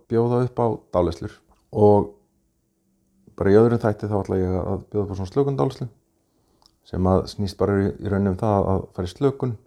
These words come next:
búum svo til svona friðastað í huganum og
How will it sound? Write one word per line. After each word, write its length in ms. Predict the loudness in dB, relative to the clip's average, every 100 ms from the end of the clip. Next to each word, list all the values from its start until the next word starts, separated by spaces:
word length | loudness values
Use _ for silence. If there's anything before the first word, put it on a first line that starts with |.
| _ _ _ _ _ _ -2
búum 200 | 0 2
svo 100 | 0
til 80 | -2
svona 180 | -4 -4
friðastað 600 | 2 2 2 0 -2 -2
í 60 | 0
huganum 320 | 0 -2 -6 -12 _ _ _ _ _ _ _ _ _ _ _
og 380 | 0 4 4 2